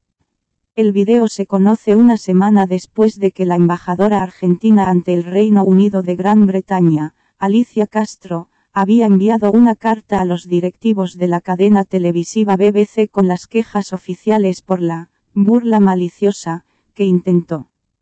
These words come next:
generar la filmación del programa. Los responsables del programa, que compraron en el Reino Unido tres autos, un Porsche, un Ford Mustang y un Lotus Esprit,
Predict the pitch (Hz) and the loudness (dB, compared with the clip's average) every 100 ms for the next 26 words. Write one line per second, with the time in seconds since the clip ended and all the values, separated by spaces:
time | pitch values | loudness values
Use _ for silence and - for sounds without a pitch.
0 | _ _ 220 202 214 233 214 196 - 190 | _ _ 0 0 2 0 -2 -4 -2 0
1 | 185 180 - 226 220 208 190 196 190 175 | 0 -2 -2 2 4 2 0 -2 -2 0
2 | 160 147 143 _ _ _ _ _ _ _ | 0 -2 -4 _ _ _ _ _ _ _
3 | _ _ _ _ - 208 208 - 196 - | _ _ _ _ -6 -2 -4 -6 -10 -6
4 | - 202 - 247 233 208 190 180 175 190 | 0 0 0 -2 0 0 -2 -4 -4 -4
5 | 185 190 190 165 170 _ _ _ 208 202 | -4 0 0 0 -4 _ _ _ -6 -2
6 | 196 185 220 240 220 196 185 180 190 220 | -2 0 0 2 2 4 2 0 0 2
7 | 208 190 190 208 196 190 - 185 - 190 | 2 4 4 2 -2 -8 -6 -6 -2 0
8 | 185 - 165 - - _ _ - 262 247 | 0 -2 -12 -12 -20 _ _ 0 2 4
9 | 220 214 - - 170 170 _ _ - 269 | 2 -2 -6 -12 -8 -8 _ _ 2 4
10 | 254 - 208 202 190 - 226 220 208 208 | 4 0 0 2 0 0 0 4 4 4
11 | 226 220 233 202 - 180 - 190 175 | 4 4 0 -4 -6 -10 -8 -6 -6